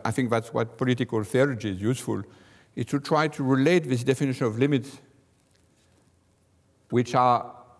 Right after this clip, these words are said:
coming from very different fields, especially one of planetary boundary, which I'll try to use on Thursday, with the notion that we live in the time of the end. That's why I started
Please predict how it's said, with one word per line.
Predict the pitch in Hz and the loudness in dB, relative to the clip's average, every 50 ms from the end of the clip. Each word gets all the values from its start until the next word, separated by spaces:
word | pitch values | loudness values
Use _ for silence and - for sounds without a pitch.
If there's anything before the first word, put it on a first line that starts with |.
| _ _ _ _ _ _ _ _ _ _ _ _ _ _ _ _ _ _ _ _ _ _ _ _ _ _ _ _ _ _ _ _ _ _ _ _ | _ _ _ _ _ _ _ _ _ _ _ _ _ _ _ _ _ _ _ _ _ _ _ _ _ _ _ _ _ _ _ _ _ _ _ _
coming | - - 156 156 147 139 127 | -2 0 2 2 2 2 0
from | 113 - 127 120 | 0 -2 -2 2
very | 113 147 175 170 | 4 4 4 4
different | 143 139 120 - 127 120 117 117 | 2 -2 -2 -2 -2 -2 -2 -4
fields, | - - 180 156 123 95 87 92 - - - _ _ _ _ _ _ _ _ _ _ _ _ _ _ - | -4 -2 0 0 0 -2 -4 -8 -12 -18 -20 _ _ _ _ _ _ _ _ _ _ _ _ _ _ -14
especially | - - 143 127 131 127 127 | -4 -2 -2 -2 -2 -2 -2
one | 113 123 120 117 113 | 0 0 0 0 -2
of | 104 - | -4 -8
planetary | - - 143 139 135 123 - - 120 110 107 | -2 -2 -2 0 0 -4 -4 -4 -4 -4 -4
boundary, | 101 113 123 139 156 131 92 87 90 87 87 | -4 0 0 0 0 0 -4 -4 -6 -6 -6
which | - 101 104 - | -6 -10 -8 -8
I'll | 113 110 104 | -8 -8 -8
try | - - 120 113 | -8 -8 -8 -8
to | 107 - 101 | -8 -8 -8
use | 98 117 139 127 101 92 - - | -6 -4 -4 -4 -6 -8 -10 -10
on | - 98 | -10 -10
Thursday, | 92 - - 143 139 131 113 104 95 92 90 - - - _ _ _ _ _ _ _ - | -10 -6 -6 -4 -4 -4 -4 -4 -4 -6 -6 -8 -14 -20 _ _ _ _ _ _ _ -4
with | 110 127 156 156 - 120 117 | 0 0 0 0 0 -4 -6
the | 117 | -4
notion | 110 117 117 113 - 110 101 104 110 - - _ _ _ _ _ _ _ _ | -4 -2 -4 -4 -6 -8 -10 -10 -12 -14 -20 _ _ _ _ _ _ _ _
that | - 110 101 | -6 -6 -4
we | 110 113 | -2 -2
live | 113 120 139 135 113 | 2 2 2 2 2
in | 107 101 | 0 -4
the | 95 107 | -4 -6
time | 104 - 117 104 104 101 | -6 -6 -8 -6 -6 -8
of | 92 87 | -10 -10
the | 90 - - | -12 -8 -4
end. | - 117 101 90 80 82 82 - - _ | -2 0 0 -2 -4 -6 -10 -14 -16 _
That's | _ 120 113 - | _ -6 -6 -2
why | - 120 107 | -2 0 0
I | 101 | 0
started | 95 - - - 131 131 127 - 101 90 | -2 -4 -2 0 0 0 0 -2 -6 -6